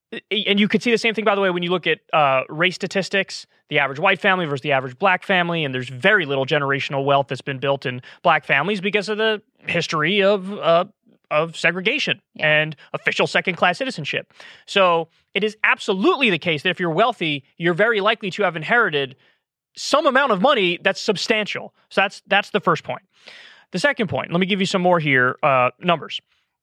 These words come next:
Speaker 1: Seventy percent of Americans live paycheck to paycheck. These are, half of workers make thirty thousand dollars a year or less. Workers.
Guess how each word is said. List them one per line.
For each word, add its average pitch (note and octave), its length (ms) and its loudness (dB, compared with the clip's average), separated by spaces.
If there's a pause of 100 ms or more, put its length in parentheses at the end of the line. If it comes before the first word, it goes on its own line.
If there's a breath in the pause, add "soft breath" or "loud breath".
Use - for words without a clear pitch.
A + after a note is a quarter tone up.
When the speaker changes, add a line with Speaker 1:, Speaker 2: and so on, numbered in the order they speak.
(920)
Speaker 1:
Seventy A3 340 0
percent G3+ 260 0
of F#3 40 0
Americans F3+ 340 2
live D3+ 140 2
paycheck C3+ 320 2
to - 40 -16
paycheck. - 420 -6 (680 soft breath)
These F3 240 -2
are, E3+ 280 0 (760)
half B3+ 300 0
of G3 120 0
workers G3 380 0
make E3 160 -2
thirty F3 160 0
thousand D#3+ 220 0
dollars D3 400 0
a D#3 40 -6
year C3+ 180 -2
or C3 140 -2
less. - 260 -6 (200)
Workers. G#3 640 0